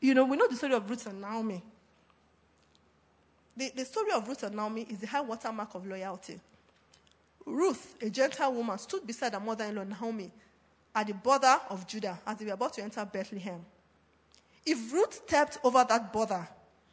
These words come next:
she was moving into a Jewish society without any hope of even marrying again, of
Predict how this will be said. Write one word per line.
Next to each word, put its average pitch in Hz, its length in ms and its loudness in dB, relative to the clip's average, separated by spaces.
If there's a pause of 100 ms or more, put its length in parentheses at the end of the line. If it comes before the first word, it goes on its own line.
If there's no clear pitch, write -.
(240)
she - 160 -6
was 226 180 0
moving 302 340 -4
into 226 220 -6
a 208 40 -4
Jewish 247 280 -6
society 208 640 -2
without 226 380 0
any 269 180 0
hope 220 200 -2
of 202 260 -8
even 262 360 -2
marrying 226 460 2
again, 180 400 -6
of 190 120 -14